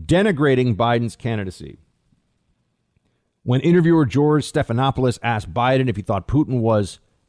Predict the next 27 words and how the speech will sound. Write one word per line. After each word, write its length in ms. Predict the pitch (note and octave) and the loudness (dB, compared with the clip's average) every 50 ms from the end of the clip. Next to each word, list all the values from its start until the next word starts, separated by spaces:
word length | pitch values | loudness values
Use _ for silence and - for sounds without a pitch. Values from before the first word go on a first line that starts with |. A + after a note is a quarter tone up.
| _ - | _ -14
a 60 | - | -14
killer, 500 | - - - D#3+ E3+ F3 F#3 F#3 E3 - _ _ _ _ _ _ _ _ - | -8 -2 0 2 2 2 2 0 -2 -6 _ _ _ _ _ _ _ _ -14
the 80 | - | -10
president 440 | - - C3+ C3+ C3 A#2 B2+ C3 A#2+ | -4 -2 0 2 2 2 0 0 -2
said, 360 | - - B2 A2 G#2 F2+ E2 | 0 0 0 0 0 -2 -4
"Mm-hmm, 540 | - F#2 F#2+ F#2 E2 F2 B2 C#3+ D#3 F3 F3+ E3+ - _ _ _ _ _ _ _ - - | -6 -6 -4 -4 -2 0 2 2 4 2 2 0 -4 _ _ _ _ _ _ _ -6 -4
I 160 | B2 C3 C#3 | -2 0 0
do." 460 | B2 G#2 A#2+ A#2+ G#2 D#2+ - - - _ _ _ _ _ _ _ _ _ _ _ _ _ | 0 0 0 0 0 -2 -6 -12 -18 _ _ _ _ _ _ _ _ _ _ _ _ _
Responding 460 | - F2 - - C3+ C3 C3+ C3+ C3+ | -12 -12 -6 -2 0 0 2 0 0
to 80 | A#2 A2 | -2 -4
the 60 | G2+ | -4
comments, 420 | - C3 B2 B2+ B2 A#2+ G#2+ G2+ - | -2 -2 0 0 2 0 0 -2 -2
Kremlin 340 | - C3+ C3 B2+ A#2+ A2 | -2 -2 0 0 0 -2
spokesman 560 | - - - B2 A#2+ B2 A#2 - - - G#2+ F#2+ | -2 -4 -2 0 0 0 0 -2 -4 -4 -2 0
Dmitry 360 | G2+ A2+ C3 - - G#2+ F#2 | 0 0 0 -2 -2 -4 -4
Peskov 680 | - - - D3 C#3+ - - - G#2 F#2+ F#2 F#2+ - | -4 -2 -2 -2 -4 -4 -6 -4 -2 -2 -2 -2 -4
told 180 | - B2 A#2+ A2+ | -2 -2 0 0
reporters 380 | G#2 F2 - B2 B2 A#2+ G2 G#2+ | -2 -2 -2 0 0 0 0 0
on 140 | G#2+ G2 | -2 -2
Thursday 560 | - - B2 B2+ A#2+ - - B2+ B2+ B2 B2+ - _ _ _ _ _ _ _ _ _ | -2 -2 -2 -2 -2 0 0 0 0 0 -2 -6 _ _ _ _ _ _ _ _ _
that 160 | - E2 - | -10 -8 -4
there 120 | - G2+ E2+ | -4 -4 -2
hasn't 380 | D#2 G2+ A2+ A#2+ A#2 C#3+ C3+ | -2 -2 -2 0 0 -2 -2
been 140 | G#2+ G2 F2 | -2 -2 -2
anything 460 | - A2 B2 C#3 C#3 - - D3+ C#3+ | 0 0 0 0 -2 -2 -2 -2 0
like 300 | B2+ A#2 A#2 A#2 A2+ - | 0 0 0 -2 -2 -4
this 380 | - G#2 G#2+ G#2 G2 - - - | -2 0 0 0 -2 -4 -14 -20